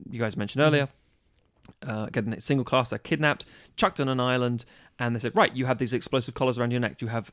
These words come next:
Speaker 1: X amount of days," I think it's three days or something,
Speaker 2: Yep.
Speaker 1: "to kill each other till one survives."
Speaker 2: Mm-hmm.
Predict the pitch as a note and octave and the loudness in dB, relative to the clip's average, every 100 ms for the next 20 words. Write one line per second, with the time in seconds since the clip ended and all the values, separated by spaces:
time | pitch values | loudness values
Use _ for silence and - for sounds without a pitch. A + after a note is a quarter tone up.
0 | - B2+ - B2 A2+ A2+ A2 - G#2 - | -4 -4 -2 -2 -2 -2 -4 -6 -10 -8
1 | G#2+ A2 G#2 - A2+ A2+ C3+ - - C3+ | -6 -6 -6 -6 -8 -2 -4 -4 2 2
2 | A#2 - C#3 B2+ A#2+ B2 A#2+ - A#2+ A2 | 2 0 2 2 2 0 0 0 -2 0
3 | A#2 A2 A2+ A2 G#2+ - - D3+ C3 | 0 0 -4 -4 -6 -12 -10 -6 -4